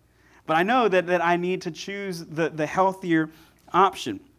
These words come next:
Here's the, the reality. Sometimes sin is, is, is that way. It looks really enticing, and it's pleasurable for a moment, is, is what Scripture says. But the season will run its course. It will catch up with you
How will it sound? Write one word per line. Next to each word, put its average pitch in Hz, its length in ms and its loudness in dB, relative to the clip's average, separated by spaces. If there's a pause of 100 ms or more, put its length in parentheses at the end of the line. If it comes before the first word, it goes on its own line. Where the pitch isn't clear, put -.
(480)
Here's 180 220 -4
the, 170 60 -16
the 165 160 -8
reality. 180 400 -2
Sometimes 190 400 -6
sin 214 280 -4
is, 165 180 -4
is, 175 260 0 (240)
is 165 180 -2
that 170 180 0
way. 180 180 2
It 120 140 -6
looks 185 360 -6
really 190 300 -4
enticing, 151 680 -10 (320)
and 165 140 -4
it's 165 140 -6
pleasurable 190 680 2
for 160 240 -2
a 147 40 0
moment, 170 360 0
is, 135 100 -6
is 151 180 -6
what 156 160 -2
Scripture 165 400 -4
says. 202 400 -2 (340)
But 180 200 -2
the 170 100 0
season 185 720 0
will 196 220 2
run 175 220 -4
its 135 160 -10
course. - 520 -18 (720)
It 170 200 0
will 196 460 4
catch 180 380 -6
up 165 260 -2
with 139 200 -6
you 131 300 -4